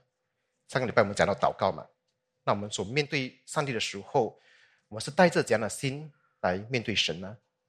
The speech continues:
神跟人不一样的一个地方，就是神是不改变的。我们如果读这个雅各书一章的时候，这边有一句话就讲到，“在他并没有改变，也没有转动的影儿。”换句话说，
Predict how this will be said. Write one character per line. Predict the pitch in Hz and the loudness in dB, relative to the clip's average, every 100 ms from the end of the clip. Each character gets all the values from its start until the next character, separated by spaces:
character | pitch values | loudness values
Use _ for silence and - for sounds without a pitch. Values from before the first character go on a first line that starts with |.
| _ _ _ _ - | _ _ _ _ -10
神 | - 107 110 - | -4 -4 -4 2
跟 | 143 139 | 2 4
人 | 117 101 | 0 -2
不 | - 165 | -4 -2
一 | 110 | 2
样 | 113 104 - - - | 6 6 2 -16 -8
的 | |
一 | 104 | -4
个 | 117 | -2
地 | 123 | -4
方， | - 135 | -2 -2
就 | 139 135 | 0 -2
是 | - - _ | -2 -6 _
神 | - - 95 | -8 -6 -6
是 | 95 | -10
不 | - 170 | -4 2
改 | - 78 | 2 2
变 | 95 | -2
的。 | - - _ _ _ _ _ _ _ | -4 -10 _ _ _ _ _ _ _
我 | |
们 | 110 104 117 | -8 -6 -6
如 | 120 | -2
果 | 110 | -2
读 | 104 - 107 | -2 -4 -4
这 | 107 107 | 0 2
个 | 110 101 - _ - | 4 2 -4 _ -4
雅 | 95 | 0
各 | 117 | 0
书 | 107 143 | 0 -2
一 | 160 | -4
章 | 147 160 | 4 4
的 | 139 | 4
时 | - | -6
候， | 104 - 101 80 _ | -10 -6 -6 -8 _
这 | - | -8
边 | 123 | -6
有 | 101 | -6
一 | 80 | -6
句 | 110 | -8
话 | 101 120 101 - | 2 2 2 -2
就 | 131 | -4
讲 | 117 90 | -2 2
到 | 110 98 - - _ | 2 2 -2 -20 _
，“在 | - 139 | 4 4
他 | - 139 143 - _ _ | 6 2 2 -6 _ _
并 | - 143 | -6 -2
没 | 117 | -2
有 | |
改 | 98 123 | 0 -2
变， | - 135 107 120 _ _ _ _ _ - | 2 2 2 -6 _ _ _ _ _ -2
也 | 107 | 0
没 | 92 | 2
有 | 120 131 | 2 2
转 | - 82 - | 0 -4 -2
动 | 85 | -4
的 | 85 - | -4 -4
影 | 90 - | -12 -4
儿。” | 76 65 - _ _ _ _ | -4 -4 -12 _ _ _ _
换 | - 160 | 4 4
句 | 147 | 2
话 | 131 123 | 2 2
说， | - 127 120 131 | 4 -2 -2 -6